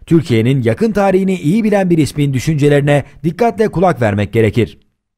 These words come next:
Bardakçı'nın yazılarından birkaç alıntı yapmak isterim. "Abdülhamit'i devirmek, neye mal olursa olsun devirmek, hatta bunu yapabilmek için yabancı memleketlerden de yardım almak. Sizin de aklınıza Joe Biden'ın muhalefetle işbirliği yaparak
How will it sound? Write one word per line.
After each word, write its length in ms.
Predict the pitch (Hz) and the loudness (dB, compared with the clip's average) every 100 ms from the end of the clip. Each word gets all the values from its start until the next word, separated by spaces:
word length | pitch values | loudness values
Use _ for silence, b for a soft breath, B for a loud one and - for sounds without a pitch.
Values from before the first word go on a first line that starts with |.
| _ | _
Bardakçı'nın 600 | - 156 220 226 220 220 | -6 -4 -4 -4 -2 -2
yazılarından 600 | 185 151 180 175 175 160 | -2 0 0 0 0 0
birkaç 320 | 196 202 208 | -2 0 0
alıntı 280 | 175 165 139 | 0 -2 0
yapmak 320 | 120 85 95 | 0 0 -4
isterim. 440 | - - 107 90 - _ _ _ _ - | -8 -2 0 0 -6 _ _ _ _ -6
"Abdülhamit'i 560 | 123 156 135 147 165 | -2 0 2 0 0
devirmek, 460 | 165 104 95 165 - B | 0 0 0 -2 -2 B
neye 220 | 131 190 220 | 0 2 2
mal 240 | 180 220 | 2 4
olursa 320 | 208 185 - | 4 4 0
olsun 320 | 170 139 151 | -2 0 -2
devirmek, 520 | 120 104 90 120 175 - b | 0 0 0 0 -2 -6 b
hatta 400 | 196 220 208 185 | -2 0 0 0
bunu 140 | 160 | 0
yapabilmek 580 | 202 151 151 143 143 143 | 0 2 0 0 0 -2
için 280 | 139 104 82 b - | -2 -4 -6 b -4
yabancı 400 | 123 170 185 220 | 0 0 0 0
memleketlerden 800 | 214 202 190 185 190 180 180 | 0 0 -2 -2 -2 0 -2
de 40 | 180 | 0
yardım 440 | 165 147 135 117 | 2 2 2 0
almak. 360 | 85 80 82 - _ _ _ | -2 -2 -6 -8 _ _ _
Sizin 300 | 123 139 175 | -2 2 2
de 60 | |
aklınıza 500 | 123 - 117 113 113 | 0 2 0 2 0
Joe 180 | 87 139 | 4 2
Biden'ın 460 | 123 156 120 92 73 B - | 4 2 2 -2 -4 B -4
muhalefetle 560 | 139 165 156 220 190 | 0 0 2 0 2
işbirliği 440 | 175 170 180 139 131 | 0 -2 -4 0 2
yaparak 420 | 120 127 113 | 2 2 0